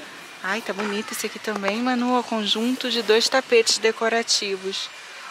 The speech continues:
Olha que lindo, gente, esse tapete pra colocar na cozinha. Nossa, tá chique esse aqui, hein? Amei, ó. Cento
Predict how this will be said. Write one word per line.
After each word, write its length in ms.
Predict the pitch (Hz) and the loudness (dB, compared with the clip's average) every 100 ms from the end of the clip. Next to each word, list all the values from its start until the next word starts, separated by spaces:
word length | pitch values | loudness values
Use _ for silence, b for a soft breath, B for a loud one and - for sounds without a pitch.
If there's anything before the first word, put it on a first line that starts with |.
| - | -2
Olha 180 | 190 220 | 0 0
que 140 | 277 | 0
lindo, 400 | 311 392 247 220 | 0 2 2 2
gente, 320 | 220 208 - | 0 -2 0
esse 120 | 214 | 0
tapete 640 | - 214 - 240 190 - - | 0 -6 -4 -2 -2 -4 -6
pra 140 | 208 | -10
colocar 400 | 208 214 214 214 | -8 -8 -8 -8
na 80 | 208 | -10
cozinha. 720 | 202 214 202 240 214 185 180 185 - - - - - - - - | -6 -4 -2 -2 -2 -6 -10 -14 -16 -18 -18 -20 -20 -20 -20 -16
Nossa, 280 | 190 214 - | -12 -6 -4
tá 160 | 214 226 | -4 -6
chique 460 | - - 247 - | -4 -4 -6 -8
esse 180 | 220 - | -4 -4
aqui, 220 | 233 - | -6 -12
hein? 360 | 185 185 185 233 - - - - - - - - - | -10 -8 -8 -8 -10 -18 -18 -16 -16 -16 -18 -18 -12
Amei, 500 | 190 226 208 180 185 | -10 -8 -6 -6 -6
ó. 180 | 190 175 175 - - - - - - - - - | -6 -8 -12 -16 -14 -14 -12 -18 -18 -16 -14 -8
Cento 600 | - - 202 240 262 | -4 -4 -6 -8 -6